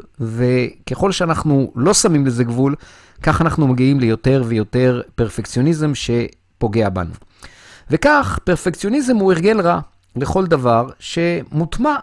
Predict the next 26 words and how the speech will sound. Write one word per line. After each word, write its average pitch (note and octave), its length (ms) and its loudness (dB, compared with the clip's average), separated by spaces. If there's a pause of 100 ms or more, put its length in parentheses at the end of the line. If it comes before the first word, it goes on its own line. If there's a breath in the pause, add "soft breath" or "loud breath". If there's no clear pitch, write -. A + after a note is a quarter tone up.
במוח D#3+ 420 0
הלא D#3 140 2
מודע B2+ 260 0
שלנו, B2 500 -2
ומנגן C3 500 0
בצורה D#3 300 -4
אוטומטית C#3+ 680 -2 (520 soft breath)
בכל F3+ 340 4
הפעמים, D#3 540 2
גם F#3 180 4
כשלא F#3+ 260 -2
צריך. D3 380 -6 (1800 soft breath)
לי A3 100 4
יש C4 260 6
שתי G#3+ 140 4
הגדרות E3 500 4
לפרפקציוניזם, C3+ 1120 2
וזה D3 200 0
הגדרות D3+ 420 2
שאני C#3+ 320 2
ניסחתי, C#3 640 -2
לא B2 180 0
לקחתי - 340 -2
אותן A2 120 -2
משום G#2 320 -4
מקום. - 260 -10